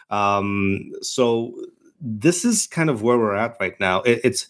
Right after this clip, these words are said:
it's a frustrating time. It's frustrating for me because, you know, as a physician, I'm trying to, you know, open people's eyes and, and my colleagues' eyes as well, who, who may, may not be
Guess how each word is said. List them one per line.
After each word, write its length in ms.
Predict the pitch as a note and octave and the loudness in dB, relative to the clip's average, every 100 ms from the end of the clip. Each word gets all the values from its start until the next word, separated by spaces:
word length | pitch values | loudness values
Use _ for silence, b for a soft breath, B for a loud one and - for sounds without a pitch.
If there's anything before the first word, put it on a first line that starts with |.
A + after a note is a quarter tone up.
| B B B | B B B
it's 140 | - | -2
a 80 | D3 | -2
frustrating 640 | - D3 E3+ - F3+ E3+ | 2 0 0 -2 -2 -2
time. 240 | D#3+ A2 D3 | -2 -2 -2
It's 100 | - | 0
frustrating 480 | - G#3+ A#3 A3+ A3 | 2 2 2 -2 0
for 160 | D#3+ | 0
me 220 | B2+ C#3+ | 0 0
because, 580 | B2 A#2+ A#2+ A2+ G#2+ - - _ _ | 0 -2 0 2 0 -4 -12 _ _
you 100 | C3 | 0
know, 60 | A#2 | 0
as 160 | C3+ | 2
a 80 | A#2+ | 0
physician, 420 | A#2+ A2 F3 C3 | 0 0 2 0
I'm 180 | A2 B2 | 0 0
trying 300 | - G#2+ G#3 | 0 0 0
to, 340 | - A#2+ A2+ - _ _ _ - | 2 2 2 -4 _ _ _ -6
you 100 | A#2+ | -2
know, 240 | G#2 G#2+ | -2 -2
open 480 | C3+ D#3+ D#3+ C3+ A2+ | -2 -2 2 2 2
people's 340 | A2+ C#3 B2 A2 | -2 -2 -2 0
eyes 300 | G#2 A2 - | 2 2 0
and, 260 | B2+ A#2+ | -4 -2
and 260 | B2+ B2 - _ _ - | 0 -2 -4 _ _ -2
my 220 | B2 A#2 | 0 0
colleagues' 520 | - F#3+ G#3+ A#2 G2+ | -2 -2 0 -2 -4
eyes 300 | G#2+ G#2 G#2+ | 0 0 0
as 180 | G#2 - | -4 -4
well, 400 | A2+ D#3 G2 A#2+ | 2 2 2 -2
who, 260 | - A#2+ - | 0 0 0
who 100 | A#2+ | -2
may, 200 | A2 G#2 | -2 -2
may 160 | G2+ G#2+ | 0 2
not 180 | G#2 | 0
be 300 | G2 G2 F#2+ | 0 0 0